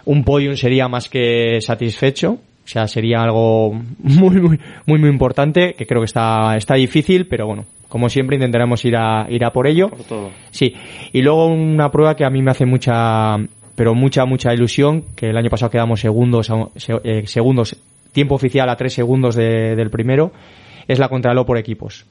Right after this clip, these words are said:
Speaker 1: ¿vale? Que también, eh, posiblemente estará Cristian.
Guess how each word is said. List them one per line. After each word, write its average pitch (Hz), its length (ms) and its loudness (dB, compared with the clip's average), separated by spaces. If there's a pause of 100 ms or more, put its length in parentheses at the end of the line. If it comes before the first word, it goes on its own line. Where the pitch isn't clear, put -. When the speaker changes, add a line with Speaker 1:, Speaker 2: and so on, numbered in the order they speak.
(140)
Speaker 1:
¿vale? 135 320 -4
Que 123 80 -6
también, 113 280 -2
eh, 113 320 0
posiblemente 117 800 0
estará 110 320 -4
Cristian. 104 400 -8